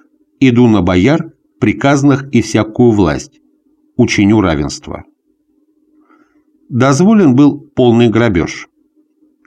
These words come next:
Стенька, его присные, его воинство были пьяны от вина и крови, возненавидели законы, общество, религию, все, что стесняло личные побуждения.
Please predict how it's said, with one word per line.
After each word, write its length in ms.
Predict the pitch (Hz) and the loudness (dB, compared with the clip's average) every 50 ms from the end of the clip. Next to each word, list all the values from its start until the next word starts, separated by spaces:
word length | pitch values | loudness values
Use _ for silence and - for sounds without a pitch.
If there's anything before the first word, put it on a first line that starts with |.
| _ _ - | _ _ -16
Стенька, 720 | - - - 120 107 95 90 - - - 131 135 139 135 - _ | -10 -4 0 2 2 2 0 -2 -2 -2 -4 -4 -4 -8 -10 _
его 260 | - 131 131 127 123 127 | 0 2 4 4 2 0
присные, 680 | - - 95 90 - - - 120 123 135 135 165 - - | 0 0 0 0 -2 -2 -2 -2 0 0 -2 -4 -6 -2
его 320 | - 127 131 120 117 101 87 | 0 2 2 4 2 2 2
воинство 720 | 87 95 104 117 120 117 - - 135 131 127 131 131 - _ _ _ _ _ _ _ - | 2 2 2 2 0 -2 -2 -2 0 0 0 -2 -6 -12 _ _ _ _ _ _ _ -4
были 360 | 117 120 139 147 143 143 139 | -2 2 2 4 4 2 2
пьяны 680 | 135 - - - 120 117 123 123 123 135 147 156 147 156 | 0 -4 -8 -6 -2 0 2 2 4 4 4 2 2 0
от 160 | 151 110 104 - | -2 -4 0 0
вина 320 | 107 101 95 98 95 95 | 2 2 2 2 0 0
и 40 | 98 | -2
крови, 500 | 95 - 101 87 73 67 71 71 - - _ _ _ _ _ _ _ _ _ _ _ | -2 -2 -2 -2 0 -2 -4 -6 -8 -12 _ _ _ _ _ _ _ _ _ _ _
возненавидели 800 | - 101 107 107 95 101 107 104 101 98 95 101 87 90 87 87 | -2 0 0 2 2 2 2 2 2 2 2 2 2 2 2 0
законы, 680 | 85 - 92 87 - - 147 151 156 151 147 143 - - _ _ _ _ _ - | 0 0 -2 -4 -2 0 2 2 4 2 0 0 -4 -14 _ _ _ _ _ -2
общество, 840 | 113 117 113 - - 143 139 143 - 135 139 139 135 143 139 - - | 0 0 0 -2 -4 -6 -6 -4 -2 -2 0 0 -2 -4 -8 -8 -4
религию, 840 | 110 107 107 92 92 101 107 110 117 117 131 127 127 123 123 - _ _ _ _ _ _ _ | -2 0 0 2 2 2 0 0 0 2 2 2 2 0 -2 -8 _ _ _ _ _ _ _
все, 240 | - - - 170 | -8 -2 -2 -2
что 400 | 160 165 - - 147 143 143 143 | -2 0 0 0 0 0 0 -4
стесняло 640 | - - - - 127 117 - - 123 135 143 139 110 | -12 -12 -6 -2 -2 -2 0 0 0 2 2 2 2
личные 440 | 92 92 101 95 - - 104 101 95 | 2 2 0 0 -2 -2 -2 -2 0
побуждения. 800 | - 98 101 104 107 92 82 82 87 73 64 64 101 - - | -2 -2 0 0 0 0 0 -2 -2 -2 -2 -6 -10 -12 -16